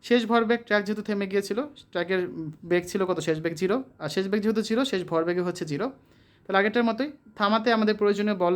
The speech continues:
লাগবে এফ টু সমান ভরবেগের পরিবর্তন by সময়। তো ভরবেগের পরিবর্তন হচ্ছে কত এখানে? শেষ ভরবেগ বিয়োগ আদি ভরবেগ,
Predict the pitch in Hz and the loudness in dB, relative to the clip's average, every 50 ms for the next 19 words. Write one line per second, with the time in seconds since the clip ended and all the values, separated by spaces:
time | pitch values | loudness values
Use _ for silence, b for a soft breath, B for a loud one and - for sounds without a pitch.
0 | 180 180 180 180 202 277 - 180 165 170 165 - - 202 202 196 - 175 185 226 | 2 0 -2 -2 -4 -6 -6 -4 -6 -6 -6 -6 -6 -8 -6 -4 -4 -2 0 0
1 | 277 277 - B B B B B B B - 165 156 180 185 190 190 196 196 196 | 0 0 -2 B B B B B B B -8 -2 2 4 4 4 4 4 2 2
2 | 196 196 196 202 208 220 220 220 220 220 - 226 220 214 196 175 165 156 160 - | 0 0 0 0 0 0 0 -2 -4 -4 -4 -4 -2 0 0 0 0 0 -2 -6
3 | 170 180 233 302 302 - - _ - 175 165 180 190 196 202 214 233 226 220 214 | -4 -4 -4 -4 -6 -8 -16 _ -12 -6 0 2 2 2 4 2 2 2 2 2
4 | 214 226 214 226 220 220 214 208 - 202 196 190 185 170 - 180 202 262 311 311 | 0 2 0 0 0 0 -2 0 -2 -4 -4 -4 -4 -4 -4 -2 -2 -2 -2 -4
5 | B B B B B B B B B B - - 220 220 220 220 - - - - | B B B B B B B B B B -2 2 2 2 2 2 -4 -12 -12 -6
6 | 175 196 196 190 190 202 202 202 - - - - 170 170 175 185 226 247 - - | 0 2 2 2 2 0 0 0 -4 -16 -16 -10 -4 -2 0 0 0 -2 -2 -4
7 | 165 160 170 180 175 165 160 156 180 233 | -2 -2 -2 -2 0 -2 -2 -2 -4 -6